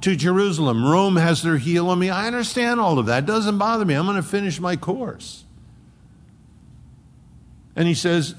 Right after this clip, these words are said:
"My job is to declare the Lord Jesus Christ." One of my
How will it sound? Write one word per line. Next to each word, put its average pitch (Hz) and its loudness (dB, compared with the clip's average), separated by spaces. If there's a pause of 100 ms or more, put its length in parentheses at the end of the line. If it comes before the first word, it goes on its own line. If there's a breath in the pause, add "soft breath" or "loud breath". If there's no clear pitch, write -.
(120)
"My 180 0
job 180 0
is 131 -4
to 147 -2
declare 185 0
the 160 0
Lord 160 -2
Jesus 139 -2
Christ." 110 -4
One 185 -2
of 202 0
my 165 4